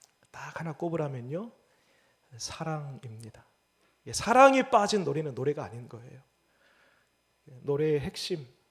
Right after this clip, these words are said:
노래의 대주제, 사랑입니다. 노래만 그러겠습니까? 아, 나오는 책들, 연극, 뮤지컬, 방송, 드라마, 영화,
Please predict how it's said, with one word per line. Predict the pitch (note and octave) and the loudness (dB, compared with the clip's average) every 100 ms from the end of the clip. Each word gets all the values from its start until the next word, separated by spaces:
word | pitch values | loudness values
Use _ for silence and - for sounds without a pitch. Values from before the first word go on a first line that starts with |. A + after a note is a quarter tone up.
| _ | _
노래의 | D3 D3 D#3 D3 | -2 0 2 0
대주제, | C#3 C#3 D#3+ D3+ D#3+ G3 A3+ - _ | -2 -4 -4 -4 -6 -8 -8 -18 _
사랑입니다. | - - C#3+ C3 B2 B2+ - C3 _ _ _ _ _ _ _ _ | -8 -8 -12 -16 -18 -20 -20 -20 _ _ _ _ _ _ _ _
노래만 | C#3 B2+ C#3+ C#3 | -8 -4 -2 -4
그러겠습니까? | B2 C3 C#3 C#3 E3+ E3 - B2+ D#3 F#3+ _ _ _ _ _ _ _ _ _ _ - | -4 -6 -6 -8 -10 -12 -12 -12 -12 -16 _ _ _ _ _ _ _ _ _ _ -20
아, | A#2 | -12
나오는 | B2+ A#2+ B2+ B2+ | -8 -6 -6 -8
책들, | - - - _ - C3 A#2+ A#2 A#2+ C3+ C3 C3+ - | -8 -10 -12 _ -12 -10 -8 -12 -14 -16 -20 -20 -12
연극, | C3+ A#2 B2+ B2+ B2+ A#2+ A#2+ B2 C3 C3+ _ _ | -8 -8 -8 -10 -10 -10 -12 -16 -20 -20 _ _
뮤지컬, | C3 B2 C3 C3+ - - B2 A#2+ A#2+ B2 C3 C3+ _ _ _ _ | -16 -10 -8 -10 -14 -14 -12 -12 -14 -16 -20 -20 _ _ _ _
방송, | - B2+ B2+ - A#2+ A#2 | -10 -8 -8 -10 -12 -14
드라마, | - B2+ B2+ B2 A#2+ A#2+ C3 B2+ C3 _ _ - | -10 -6 -6 -8 -10 -14 -16 -20 -20 _ _ -12
영화, | A#2+ C3+ C#3 C#3+ A#2 B2 C3+ | -10 -10 -8 -8 -8 -12 -16